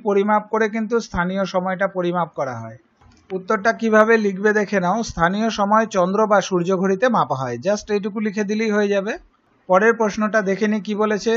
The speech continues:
দুই দশমিক চার, ক স্তম্ভের সঙ্গে খ স্তম্ভ মেলাও। এই যে ক স্তম্ভ, খ স্তম্ভ দুপাশে দুটো রয়েছে। দেখো, এখানে প্রথমে রয়েছে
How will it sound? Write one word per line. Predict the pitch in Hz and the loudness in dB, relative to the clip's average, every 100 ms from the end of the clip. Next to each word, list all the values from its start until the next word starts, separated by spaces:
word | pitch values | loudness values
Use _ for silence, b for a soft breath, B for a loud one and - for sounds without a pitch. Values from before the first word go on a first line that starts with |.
| 233 | 0
দুই | 180 180 | 0 0
দশমিক | 202 196 214 208 - | 0 -2 -4 -4 -4
চার, | 151 117 117 _ - | -4 -4 -10 _ 2
ক | 196 | 2
স্তম্ভের | 208 - 233 233 233 | 2 2 2 2 2
সঙ্গে | 247 233 190 220 | 0 0 -2 -4
খ | - 190 185 | -2 0 0
স্তম্ভ | - 208 214 190 | -4 -2 -2 0
মেলাও। | 139 120 90 - _ | -2 -4 -10 -18 _
এই | 190 | -4
যে | 226 233 | -2 2
ক | 214 220 | 2 2
স্তম্ভ, | - 226 220 220 | 0 -4 -2 -2
খ | 208 208 | -2 -4
স্তম্ভ | - 208 208 220 | -4 -6 -4 -2
দুপাশে | 190 185 185 214 | -2 -2 -2 -2
দুটো | 208 185 202 | -4 -4 -4
রয়েছে। | 190 190 196 196 220 220 B B B _ _ | -2 0 -2 -2 -2 -2 B B B _ _
দেখো, | - 190 196 240 247 | -2 0 2 4 4
এখানে | 220 220 233 214 | 4 0 0 -2
প্রথমে | 208 220 220 | 0 2 2
রয়েছে | 220 226 | 2 2